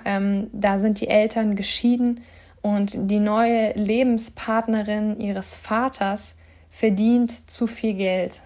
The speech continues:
Obwohl sie mit dieser Person nichts zu tun hat, sagt dann, äh, das bafög-Amt, „Nein, es ist zu viel Geld in dieser Familie vorhanden und deswegen bekommst du kein bafög.“ Also es ist ein bisschen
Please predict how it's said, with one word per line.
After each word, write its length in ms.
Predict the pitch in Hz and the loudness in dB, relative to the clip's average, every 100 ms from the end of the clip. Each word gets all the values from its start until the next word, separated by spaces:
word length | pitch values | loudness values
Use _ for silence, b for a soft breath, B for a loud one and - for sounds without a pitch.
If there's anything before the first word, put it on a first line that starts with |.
| b b | b b
Obwohl 340 | - 190 220 233 | -4 0 4 4
sie 180 | 220 | 4
mit 180 | 220 208 | 4 4
dieser 240 | 226 220 214 | 2 2 0
Person 680 | - 214 202 214 220 214 208 | 0 0 2 2 2 0 2
nichts 480 | 226 285 - - - | 2 2 0 -8 -6
zu 160 | 233 | -6
tun 320 | 233 254 262 220 | -4 0 0 0
hat, 260 | 220 226 b b b b | -2 -6 b b b b
sagt 420 | 190 202 220 - | -2 0 0 -2
dann, 320 | 208 202 208 | -2 -2 -2
äh, 180 | - 196 | -2 -2
das 320 | 190 190 190 | -2 -4 -2
bafög-Amt, 1040 | 190 214 262 - 233 226 202 208 220 214 - | 0 0 0 -2 -6 -4 -4 0 0 -2 -8
„Nein, 460 | - 202 196 214 220 | -4 -2 0 -2 -4
es 140 | 208 | -6
ist 220 | 233 - | -8 -8
zu 120 | - 226 | -6 -6
viel 220 | - 208 | -4 -4
Geld 460 | 202 208 240 240 - | 0 2 2 0 -2
in 180 | 214 | 0
dieser 240 | 214 208 208 | 0 0 -4
Familie 600 | - 208 214 247 233 220 | -2 0 2 2 2 -2
vorhanden 680 | - 196 - 240 269 262 254 B B B | -4 -8 -2 -2 -2 -2 -4 B B B
und 140 | 214 | -2
deswegen 500 | 196 202 208 202 208 202 | -2 -2 -4 -4 -2 -4
bekommst 480 | 196 - 196 196 | -6 -6 -4 -4
du 60 | 208 | -6
kein 300 | - 190 190 | -8 -6 -4
bafög.“ 560 | 180 175 - - - - b b b b b _ _ _ _ - | -4 -6 -6 -8 -8 -12 b b b b b _ _ _ _ -2
Also 240 | - 208 220 | 2 4 2
es 220 | 214 - | 0 -2
ist 180 | 214 214 | -6 -4
ein 140 | 208 | -2
bisschen 480 | 208 - 214 208 | -4 -4 -4 -4